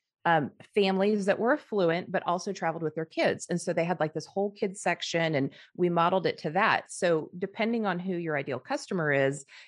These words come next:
is the type of decor, the type of, uh, a-, and I know that you have to have, like, brand standards and, you know, certain kind of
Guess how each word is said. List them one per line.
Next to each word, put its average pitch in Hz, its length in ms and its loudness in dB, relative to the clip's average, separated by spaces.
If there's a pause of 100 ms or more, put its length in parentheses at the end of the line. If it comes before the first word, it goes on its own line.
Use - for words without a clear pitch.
(120)
is 170 260 2
the 165 240 0
type 196 400 -2 (100)
of 151 380 2 (500)
decor, 147 720 4
the 147 100 2
type 156 320 0
of, 151 260 2 (180)
uh, 143 220 0 (580)
a-, - 160 -2
and 190 100 8
I 185 100 6
know 190 180 8
that 180 140 2
you 175 100 2
have 170 160 2
to 185 60 -4
have, 170 140 0
like, 147 160 -2
brand 156 300 -2
standards 143 560 -2
and, 135 240 -4
you 156 80 -6
know, 131 80 -4
certain 151 300 -4
kind 147 220 0
of 143 140 -2